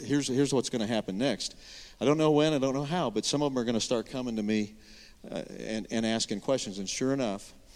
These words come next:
one of the guys that did was a guy named Anduin. He came to him as, like, a Nicodemus conversation, you know. Nicodemus came to Jesus at night and said, "Hey, been listening to you talk and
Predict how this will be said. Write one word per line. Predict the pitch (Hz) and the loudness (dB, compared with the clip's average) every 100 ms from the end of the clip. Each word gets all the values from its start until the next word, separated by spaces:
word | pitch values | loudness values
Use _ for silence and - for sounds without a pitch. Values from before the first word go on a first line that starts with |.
| - - - | -20 -14 -2
one | 120 | 2
of | 139 | 4
the | |
guys | 123 113 104 | 6 6 6
that | 107 104 | 2 4
did | 156 113 | 4 4
was | 98 | 2
a | 104 | 0
guy | 113 | 2
named | 110 107 | 2 2
Anduin. | 107 127 104 87 | 2 2 0 0
He | 92 120 | 2 0
came | - 123 | 2 2
to | 110 | 2
him | 107 110 104 | 2 2 2
as, | 98 - | -2 -2
like, | 113 110 | -2 0
a | |
Nicodemus | 101 113 123 113 120 131 - | 0 0 2 4 6 4 4
conversation, | 143 135 131 131 135 127 131 | 4 4 4 4 4 4 2
you | 123 | 4
know. | 120 117 - - - | 2 -2 -6 -14 -14
Nicodemus | 113 120 139 139 127 135 123 | -2 4 4 6 6 8 6
came | - 127 | 6 6
to | 110 | 6
Jesus | 101 131 123 123 - | 6 6 6 2 0
at | 104 | 0
night | 110 123 | 2 2
and | 107 | 2
said, | - 107 | 2 2
"Hey, | 127 175 190 175 123 95 80 73 90 - - - - - - | 2 0 2 2 2 2 2 0 -6 -10 -16 -20 -20 -20 2
been | 156 160 | 4 6
listening | 170 202 220 202 | 6 6 8 8
to | 160 | 8
you | 143 | 6
talk | 107 156 151 151 - | 4 0 2 0 -2
and | 127 | -4